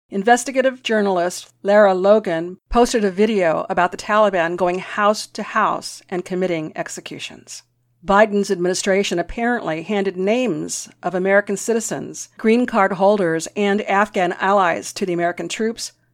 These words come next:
trusting the Taliban would allow these people to enter the Taliban-controlled perimeter and get to the airport. The decision reportedly was made despite the Taliban's notorious reputation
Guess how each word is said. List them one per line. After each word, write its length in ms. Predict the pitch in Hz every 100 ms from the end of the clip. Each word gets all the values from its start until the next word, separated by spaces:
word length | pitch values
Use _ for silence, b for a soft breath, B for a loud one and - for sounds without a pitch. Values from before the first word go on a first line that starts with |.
| _
trusting 960 | - - 220 254 - - 165 156 170 185
the 120 | 185
Taliban 800 | 180 - 208 226 202 165 160 175
would 120 | 175
allow 280 | 170 180 180
these 220 | 180 196
people 360 | - 247 247 170
to 160 | 170 -
enter 280 | 240 254
the 100 | 220
Taliban-controlled 840 | 202 190 175 175 175 180 175 180 170
perimeter 560 | - 190 233 180 170 170 _ _
and 160 | 196 196
get 220 | 190 -
to 100 | 185
the 160 | 165 180
airport. 560 | 226 220 156 - - _ _ _ _ -
The 100 | 202
decision 500 | 226 277 277 208 175
reportedly 640 | 190 - 226 220 196 175
was 180 | 175 175 b b
made 360 | 202 208 214 190
despite 640 | 196 - - 226 240 277
the 60 | 208
Taliban's 680 | - 175 175 170 165 165
notorious 640 | 185 175 - 220 233 240 226
reputation 680 | 208 196 190 175 175 170